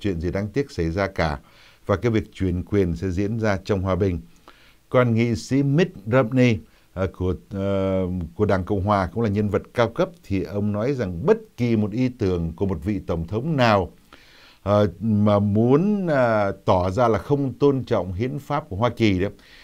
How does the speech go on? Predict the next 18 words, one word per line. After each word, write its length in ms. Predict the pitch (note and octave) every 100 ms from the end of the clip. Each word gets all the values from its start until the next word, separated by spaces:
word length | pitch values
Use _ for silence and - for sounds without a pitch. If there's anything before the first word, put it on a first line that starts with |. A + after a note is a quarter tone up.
| - _
thì 180 | - A2+
ý 140 | C3
tưởng 320 | C#3 G2+ F2+
đó 280 | F#2 F#2+ G#2+
là 160 | C#3 A2
điều 280 | G#2+ G2 F2+
không 400 | - F#3+ G3 F3
thể 280 | - F#2 F2+ -
tưởng 220 | F#2 F#2+
tượng 340 | G#2+ G2 G#2
nổi 300 | G2 E2+ E2+
và 160 | E2+ E2
không 400 | - C#3 B2+ A2
thể 220 | E2 D#2
nào 260 | E2+ D#2+ E2
được 220 | E2 -
chấp 160 | C#3+
nhận. 160 | B2 B2+